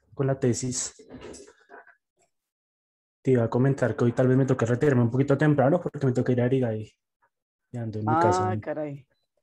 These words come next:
Speaker 2: Eh, yo estaba tratando de ver quién más se conectaba. Cata contestó que ya entraba.
Speaker 1: Melissa me dijo que no podía porque le corrieron una clase de filosofía a última hora.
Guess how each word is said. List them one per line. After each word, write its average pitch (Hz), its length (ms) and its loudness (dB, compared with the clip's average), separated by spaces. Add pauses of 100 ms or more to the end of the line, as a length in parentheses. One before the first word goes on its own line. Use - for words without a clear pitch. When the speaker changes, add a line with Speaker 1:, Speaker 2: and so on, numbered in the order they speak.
(480)
Speaker 2:
Eh, 170 300 2
yo 180 100 2
estaba 226 360 -2
tratando 196 600 -2
de 202 180 -2
ver 170 260 -2
quién 202 300 -10
más 208 200 -4
se 220 160 -8
conectaba. 175 1160 0 (120)
Cata 180 320 0
contestó 175 680 -2
que 190 160 0
ya 196 120 0
entraba. 214 680 0 (960)
Speaker 1:
Melissa 151 420 4
me 160 80 4
dijo 151 140 4
que 165 100 2
no 147 120 2
podía 170 400 2
porque 180 220 -4
le 156 100 0
corrieron 135 360 2
una 127 120 0
clase 139 220 -2
de 131 40 -4
filosofía 139 460 -4
a 113 40 -2
última 120 360 -6
hora. 110 260 -8